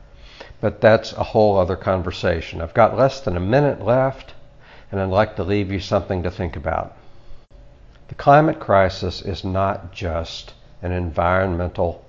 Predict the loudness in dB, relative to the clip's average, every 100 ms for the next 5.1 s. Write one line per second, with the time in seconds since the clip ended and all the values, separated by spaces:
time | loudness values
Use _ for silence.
0 | -20 -20 -4 -2 -2 -4 -12 -12 -14 -14
1 | -18 -20 -20 -20 -20 -6 -2 -2 -4 -8
2 | -6 0 2 4 2 0 -2 -6 -2 0
3 | 2 2 2 0 -4 -2 -2 -2 -4 -4
4 | 0 2 0 -4 -2 -2 -2 -4 -2 0